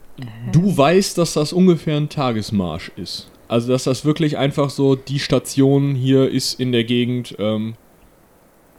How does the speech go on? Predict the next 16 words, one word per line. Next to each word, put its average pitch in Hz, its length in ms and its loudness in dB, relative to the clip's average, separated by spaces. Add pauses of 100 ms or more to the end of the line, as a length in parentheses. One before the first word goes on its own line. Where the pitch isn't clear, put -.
ist 110 160 -6
relativ 117 440 -2
weit 101 160 -4
weg. 110 120 -4
Vielleicht 120 180 -2
ein 107 80 0
halber 120 320 4
Tag - 280 -4
zum 110 160 -4
nächsten 113 300 -6
kleinen 107 320 -4
Dorf, 110 460 0
aber 101 240 0
wirklich 107 240 -8
Taverne 104 460 0
ist, - 300 -10